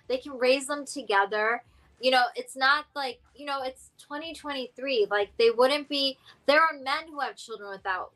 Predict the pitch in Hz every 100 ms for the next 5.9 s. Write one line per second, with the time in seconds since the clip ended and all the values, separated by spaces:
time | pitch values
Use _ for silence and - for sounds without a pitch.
0 | _ 196 202 185 151 - 202 208 220 240
1 | 254 - - 214 254 277 285 262 269 -
2 | 254 233 220 220 - - 269 262 262 247
3 | 262 247 262 285 311 - _ _ _ _
4 | - 277 - - _ _ _ _ _ -
5 | 254 269 320 - 320 - 269 233